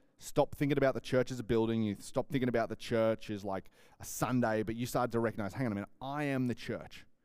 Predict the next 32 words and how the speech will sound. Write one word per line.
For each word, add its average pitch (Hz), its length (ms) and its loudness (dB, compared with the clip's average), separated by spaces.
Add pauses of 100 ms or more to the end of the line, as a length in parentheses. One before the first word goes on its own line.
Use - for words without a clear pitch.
(360)
When 117 120 -2
I 135 140 2
go 165 140 6
into 175 100 6
my 175 120 4
workplace, 123 560 2
when 110 100 -2
I 110 120 0
go 131 120 2
into 143 120 4
my 139 140 0
community, 117 360 0
when 107 140 -2
people 143 380 0
look 131 220 0
at 123 160 -10
me, 120 200 -4 (260)
they 127 340 -2
look 131 200 0
at 139 80 -6
the 104 40 -6
church. 101 320 -4
And 120 120 -4
could 131 120 -2
you 180 80 8
imagine 170 360 2
if 131 120 0
you 139 80 -2
just 131 120 -2
started 120 200 0
to - 200 -10
take 131 320 -6